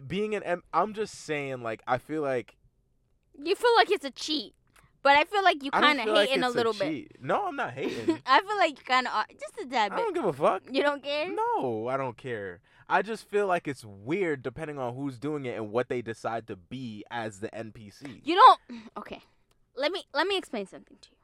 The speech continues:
Speaker 1: I feel like if somebody dre-, if a woman
Speaker 2: You
Speaker 1: dressed up as, like,
Speaker 2: don't
Speaker 1: an anime character, right?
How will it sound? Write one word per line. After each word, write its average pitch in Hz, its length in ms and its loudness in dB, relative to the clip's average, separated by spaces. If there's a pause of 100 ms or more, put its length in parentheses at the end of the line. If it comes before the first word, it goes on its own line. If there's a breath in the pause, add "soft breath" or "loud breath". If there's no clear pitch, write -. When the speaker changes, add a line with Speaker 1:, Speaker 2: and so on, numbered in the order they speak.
(180)
Speaker 1:
I 170 80 6
feel 254 140 2
like 247 140 6
if 196 80 0
somebody 233 300 0
dre-, 202 240 2
if 180 140 0
a 180 80 0
woman 226 340 0
Speaker 2:
You 359 100 6
Speaker 1:
dressed 508 220 12
up 214 100 10
as, 392 180 12
like, - 120 8
Speaker 2:
don't - 100 -4
Speaker 1:
an - 60 -4
anime 165 360 0
character, 120 480 -2
right? 113 260 -4